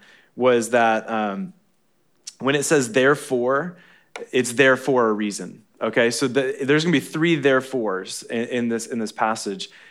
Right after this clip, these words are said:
And one of the things I wanted you just to think about, anytime you see a "therefore," it's there for a reason. So we have to go back and ask, "Well, why is it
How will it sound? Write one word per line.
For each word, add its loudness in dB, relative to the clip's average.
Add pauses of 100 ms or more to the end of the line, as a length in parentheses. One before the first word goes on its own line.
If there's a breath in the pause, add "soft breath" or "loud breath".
And -2
one 4
of 4
the 4
things 2
I 6
wanted 2
you -4
just -8
to -6
think -4
about, -4
anytime 0
you -4
see 0
a 2
"therefore," -2
it's -10
there 2
for -2
a 0
reason. -4
So -6
we 0
have 2
to 0
go 0
back 2
and -2
ask, -2
"Well, -2
why 4
is 0
it -4